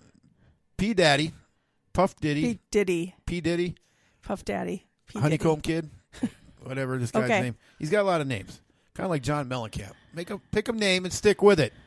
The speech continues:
Speaker 1: Anyway, um, so anyway, <laughs> they, they were seen kissing on a yacht in Italy.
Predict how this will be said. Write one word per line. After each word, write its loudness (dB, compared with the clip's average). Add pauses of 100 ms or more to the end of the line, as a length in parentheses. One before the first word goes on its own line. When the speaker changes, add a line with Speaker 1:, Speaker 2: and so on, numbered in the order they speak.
(160)
Speaker 1:
Anyway, -4 (560)
um, 2 (340)
so -2
anyway, 4
<laughs> 6 (240)
they, 8 (640)
they 10 (100)
were 6 (680)
seen -4
kissing -2
on -2
a -2
yacht 2
in -6
Italy. -8